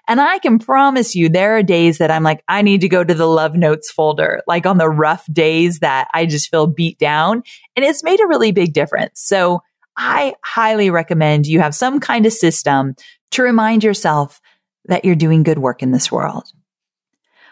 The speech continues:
All right. So I hope you found this shorty episode valuable. I don't have all the answers for you, but I did want to let you know that I know those comments hurt.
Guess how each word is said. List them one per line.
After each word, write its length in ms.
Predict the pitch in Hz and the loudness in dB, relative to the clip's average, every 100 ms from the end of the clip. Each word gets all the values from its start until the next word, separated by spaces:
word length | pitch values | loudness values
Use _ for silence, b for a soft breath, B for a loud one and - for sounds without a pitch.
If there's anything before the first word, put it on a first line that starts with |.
| b | b
All 120 | 190 | -2
right. 340 | 175 147 143 - | 0 -2 -4 -4
So 340 | 226 208 - 233 | 0 0 0 -2
I 80 | |
hope 260 | 240 269 - | -2 -2 0
you 140 | 294 | 0
found 560 | 285 214 190 190 190 196 - | 0 0 2 2 2 2 0
this 200 | 185 185 | 0 0
shorty 480 | - 156 170 196 | 0 0 0 0
episode 460 | 175 165 170 185 175 | -2 -2 -2 -2 -2
valuable. 760 | 160 139 147 147 143 143 151 B B B B - | 0 0 2 0 2 0 0 B B B B -4
I 140 | 196 | 0
don't 200 | 208 214 | 0 0
have 140 | 214 220 | 0 0
all 100 | 220 | 0
the 200 | 226 208 202 | -2 0 0
answers 320 | 196 190 175 | 0 -2 -2
for 180 | - 165 | -2 0
you, 240 | 156 156 | 2 2
but 160 | 160 160 | 2 0
I 100 | 160 | 0
did 220 | 185 175 | 0 2
want 180 | 175 165 | 0 0
to 60 | |
let 220 | 165 156 | -2 0
you 80 | 170 | 2
know 180 | 160 151 | 2 2
that 300 | 143 135 - _ - - | 0 -2 -6 _ -10 -2
I 240 | 180 196 | 0 4
know 580 | 190 196 214 240 180 185 | 4 4 4 2 2 0
those 280 | 185 175 - | -2 -2 -4
comments 460 | 170 156 156 151 | -2 0 -2 -4
hurt. 380 | - 139 180 - | -2 0 0 -2